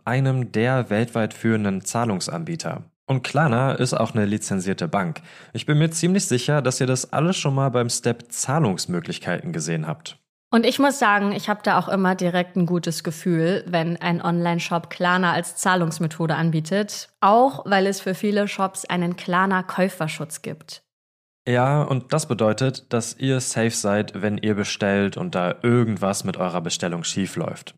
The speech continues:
Speaker 1: Also zum Beispiel defekte Artikel bei euch ankommen oder gar nicht erst mitgeschickt werden.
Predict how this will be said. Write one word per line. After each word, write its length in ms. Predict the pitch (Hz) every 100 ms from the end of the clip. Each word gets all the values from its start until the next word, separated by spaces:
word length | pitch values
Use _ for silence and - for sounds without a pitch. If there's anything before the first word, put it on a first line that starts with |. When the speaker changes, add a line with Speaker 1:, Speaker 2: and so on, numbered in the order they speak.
| _ _
Speaker 1:
Also 380 | 113 113 110 110
zum 240 | - 104
Beispiel 520 | 98 98 - 101 95
defekte 480 | 90 92 - 107 98
Artikel 380 | 90 - 131 95
bei 160 | 82 80
euch 160 | 82
ankommen 440 | 92 90 110 110 107
oder 260 | 101 98
gar 180 | 98 -
nicht 140 | 113
erst 220 | 90 101 110
mitgeschickt 580 | 147 - - 160 -
werden. 340 | 165 160 -